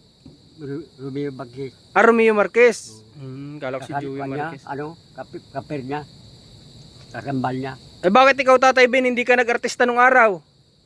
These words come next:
Speaker 2: Eh, gwapo ka
Speaker 1: Ay,
Speaker 2: naman.
Speaker 1: lima na, lima na, lima na ako kinikuhan. Binibis kanila.
Speaker 2: Ah, pero kung nagkataon siguro, ano, na
Speaker 1: Ano sabi sila nung araw?
Speaker 2: Oh, talagang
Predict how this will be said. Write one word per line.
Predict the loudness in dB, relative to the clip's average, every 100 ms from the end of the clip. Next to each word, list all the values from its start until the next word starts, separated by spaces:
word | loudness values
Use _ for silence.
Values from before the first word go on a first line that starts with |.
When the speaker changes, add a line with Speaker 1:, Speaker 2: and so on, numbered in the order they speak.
| _ _ _ _ _ _ _ _ _
Speaker 2:
Eh, | 2 2
gwapo | 6 4 4
ka | 0
Speaker 1:
Ay, | 0
Speaker 2:
naman. | 2 0 0 -8 _ _ _
Speaker 1:
lima | -18 -16 -14
na, | -16
lima | -18
na, | -20 _ _ _ _ _ _
lima | -14 -12
na | -12
ako | -14
kinikuhan. | -12 -10 -8 -4 -4 -6 -16 _ _
Binibis | -10 -6 -6 -8 -14 -20 -10
kanila. | -6 -4 -4 -6 -10 -20 -20
Speaker 2:
Ah, | -16 -16 0
pero | 2 2
kung | 2 2 2 2
nagkataon | 0 2 2 2 -2
siguro, | -2 -2 2 2
ano, | 2 2 -2 -10 _ _ _
na | 0 4 4 4 4 2 0
Speaker 1:
Ano | -2 -6
sabi | -10 -12
sila | -12 -12
nung | -12 -10
araw? | -10 -10 -14 -18 -20 -20 -2
Speaker 2:
Oh, | 0 2
talagang | 2 2 2 0